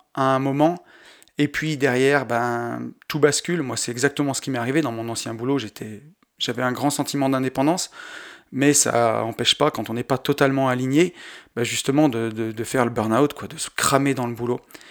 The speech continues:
Et derrière, ben, une fois qu'on est tout en bas, on n'a pas d'autre chose à faire que se re-responsabiliser. On peut pas rejeter la faute sur les autres, même si ça serait plus facile et que, voilà, on aurait l'impression que, que ça va être plus simple,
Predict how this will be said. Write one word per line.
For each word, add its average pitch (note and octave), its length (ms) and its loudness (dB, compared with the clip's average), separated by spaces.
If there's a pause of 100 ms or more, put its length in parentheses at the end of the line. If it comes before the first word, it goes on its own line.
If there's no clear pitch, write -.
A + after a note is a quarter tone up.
(240)
Et C#3+ 100 4
derrière, C#3+ 460 6
ben, A2+ 280 -4
une B2 120 -8
fois - 160 2
qu'on C3 160 -4
est A#2+ 160 -6
tout - 220 -8
en B2+ 100 -4
bas, D3+ 280 2 (580)
on B2 80 -4
n'a A#2 80 0
pas D#3+ 240 6
d'autre C#3+ 240 -2
chose D3+ 260 -2
à B2 60 -6
faire - 340 -4
que D3+ 280 2
se - 180 -4
re-responsabiliser. B2+ 1040 -4
On B2 60 -8
peut A#2+ 100 -14
pas D#3 160 2
rejeter B2+ 320 -4
la A#2 80 -6
faute - 220 -10
sur B2 160 -8
les A2+ 160 -6
autres, - 220 -8 (560)
même C#3 160 -2
si - 160 -4
ça C3 120 -2
serait - 180 -4
plus - 200 -8
facile D3 460 -2
et B2 140 0
que, A2+ 520 -2
voilà, C3+ 220 2
on A#2+ 100 -4
aurait A2+ 140 -2
l'impression C3 440 -2
que, - 160 -16
que - 180 -20
ça G#2+ 260 -12
va A2 120 -6
être A2 100 -12
plus C#3 120 -6
simple, F3 340 2